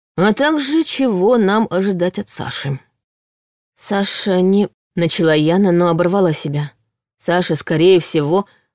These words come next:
похитил Леру, отвез ее прямо в лапы мага, то есть принял участие в ее смерти. Откуда теперь Яне знать, что он не проделает того же с ней?» «Яну нужно спрятать», решил Воронов.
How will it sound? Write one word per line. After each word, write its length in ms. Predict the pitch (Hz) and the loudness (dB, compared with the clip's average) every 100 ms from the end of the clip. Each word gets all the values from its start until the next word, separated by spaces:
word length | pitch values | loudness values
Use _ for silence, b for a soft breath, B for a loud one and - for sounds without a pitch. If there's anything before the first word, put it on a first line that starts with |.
| - | -4
похитил 560 | 190 190 269 233 185 | -4 -2 -4 -2 2
Леру, 360 | 180 226 185 151 _ _ _ | 4 2 0 -4 _ _ _
отвез 400 | - 220 285 254 | -8 -4 -2 0
ее 160 | 226 220 | 0 0
прямо 340 | 233 262 233 | 2 2 2
в 60 | 190 | 2
лапы 320 | 190 240 208 | 2 2 0
мага, 500 | 202 233 214 160 151 - _ _ | 2 2 0 -2 -6 -8 _ _
то 100 | - | -6
есть 280 | 170 170 - - _ _ - | -6 -6 -12 -20 _ _ -2
принял 400 | 214 240 196 180 | 2 4 4 2
участие 540 | 170 202 202 - 165 | 2 -2 -2 -2 -2
в 60 | 160 | 0
ее 180 | 165 | 0
смерти. 480 | 175 214 190 - - _ _ _ | 0 -2 -2 -6 -18 _ _ _
Откуда 480 | - 233 - 320 233 | -4 -4 -2 0 2
теперь 360 | 208 220 285 240 | 0 -4 -2 0
Яне 360 | 202 233 202 | 2 2 2
знать, 480 | 170 175 226 190 - _ _ - | 2 0 0 -4 -8 _ _ -20
что 260 | - 220 | -4 0
он 220 | 233 240 | 2 4
не 80 | 214 | 2
проделает 640 | 196 196 175 214 233 185 - | 0 -2 0 2 2 2 0
того 240 | 180 185 | -2 -2
же 100 | 185 | -4
с 120 | - | -4
ней?» 200 | 226 156 - _ _ _ - | -2 -2 -6 _ _ _ -4
«Яну 400 | 151 220 269 269 | 0 4 4 4
нужно 300 | 226 233 208 | 4 2 0
спрятать», 520 | - 175 170 131 - _ _ - | 0 0 0 -4 -12 _ _ -6
решил 360 | 165 156 165 165 | -4 0 2 2
Воронов. 540 | 151 147 147 151 - | 2 0 -2 -6 -14